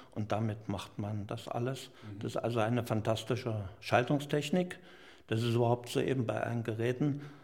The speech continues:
Speaker 1: dass ganz tolle Spiele-Features da sind, wo man überlegt, wie es geht. Aber es sind, äh,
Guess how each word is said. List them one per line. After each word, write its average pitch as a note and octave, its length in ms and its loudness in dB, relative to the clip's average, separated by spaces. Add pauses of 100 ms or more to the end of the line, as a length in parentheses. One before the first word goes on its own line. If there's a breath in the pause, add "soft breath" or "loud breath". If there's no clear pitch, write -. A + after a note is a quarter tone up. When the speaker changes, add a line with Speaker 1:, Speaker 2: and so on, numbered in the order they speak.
(120 loud breath)
Speaker 1:
dass - 280 -2
ganz B2+ 280 4
tolle B2 460 6 (100)
Spiele-Features B2+ 960 2
da A2+ 200 2
sind, C#3+ 260 2
wo A#2 80 2
man A#2 180 4
überlegt, A2+ 520 0
wie B2+ 40 0
es - 180 -6
geht. A#2+ 280 2 (1000 loud breath)
Aber A#2 400 2
es - 120 -4
sind, B2 440 0 (680)
äh, A2+ 160 -2